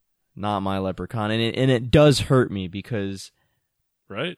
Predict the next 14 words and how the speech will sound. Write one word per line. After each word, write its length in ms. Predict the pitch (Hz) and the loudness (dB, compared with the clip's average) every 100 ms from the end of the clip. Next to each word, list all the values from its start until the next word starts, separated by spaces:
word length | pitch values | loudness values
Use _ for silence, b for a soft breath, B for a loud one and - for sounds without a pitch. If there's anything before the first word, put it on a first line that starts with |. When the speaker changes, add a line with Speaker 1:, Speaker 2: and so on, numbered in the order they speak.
| - | 0
Speaker 1:
I 120 | 120 | 2
would 140 | 127 107 | 2 0
love 540 | 104 107 113 110 98 | 0 2 4 4 0
to 80 | 110 | -2
have 260 | 113 104 | -2 -2
the 160 | 95 101 | -4 -6
entire 720 | 92 85 - 117 107 110 110 | -6 -10 -6 0 2 2 0
Leprechaun 560 | 101 101 101 104 110 98 | -2 -4 -4 -6 -6 -6
series 680 | - 104 104 98 95 95 - _ _ _ _ _ _ _ - | -4 -2 0 0 -4 -8 -14 _ _ _ _ _ _ _ 2
disregarding 880 | 131 127 143 127 120 113 107 107 - | 4 6 4 6 6 4 2 -4 -8
the 200 | - 104 | -10 -8
fucking 380 | 104 117 110 101 | -2 0 0 -2
prequel. 600 | - 113 107 98 92 98 - _ _ _ _ _ _ _ _ _ _ _ _ _ _ _ _ _ _ _ _ _ 117 | 0 0 0 -4 -4 -6 -12 _ _ _ _ _ _ _ _ _ _ _ _ _ _ _ _ _ _ _ _ _ _
But 540 | 117 107 87 - - | 2 2 0 -6 -20